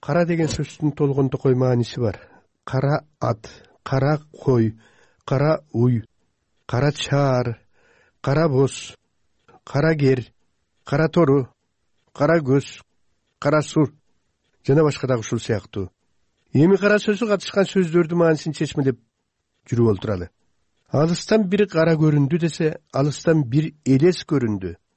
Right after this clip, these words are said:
бир караан көрүндү. Азырынча анын адам же мал экени белгисиз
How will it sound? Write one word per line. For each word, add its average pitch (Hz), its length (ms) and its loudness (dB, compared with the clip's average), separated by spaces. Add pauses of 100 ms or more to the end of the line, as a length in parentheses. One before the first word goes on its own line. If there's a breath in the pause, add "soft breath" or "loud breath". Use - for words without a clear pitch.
(420)
бир 135 120 2
караан 143 480 0
көрүндү. 123 440 0 (580)
Азырынча 135 680 0
анын 160 260 2
адам 151 440 0
же 151 120 0
мал 151 200 2
экени 147 260 0
белгисиз 143 640 -2